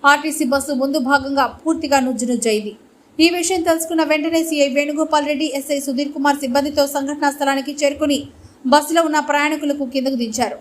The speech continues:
అంబులెన్స్ను తెప్పించి అందులో క్షతగాతులను చికిత్స నిమిత్తం గూడూరు ప్రాంతీయ ఆసుపత్రికి తరలించారు.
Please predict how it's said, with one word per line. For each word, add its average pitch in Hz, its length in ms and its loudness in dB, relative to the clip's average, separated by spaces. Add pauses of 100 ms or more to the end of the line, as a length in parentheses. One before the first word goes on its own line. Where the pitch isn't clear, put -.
(480)
అంబులెన్స్ను 277 420 2
తెప్పించి 311 440 0
అందులో 294 220 2
క్షతగాతులను 302 720 0 (100)
చికిత్స 302 260 -6
నిమిత్తం 285 380 2 (500)
గూడూరు 339 300 4
ప్రాంతీయ 311 440 0
ఆసుపత్రికి 302 500 -2
తరలించారు. 226 560 -2